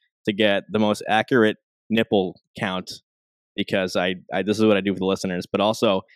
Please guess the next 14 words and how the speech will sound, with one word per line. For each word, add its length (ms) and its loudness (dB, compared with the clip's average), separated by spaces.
Ian, 240 2
thank 260 0
you 140 2
for 680 2
making 340 -2
me 120 0
reconsider 560 -4
everything 260 -8
I've 80 -6
ever 120 -6
done 140 -6
in 60 -12
my 100 -8
life 260 -6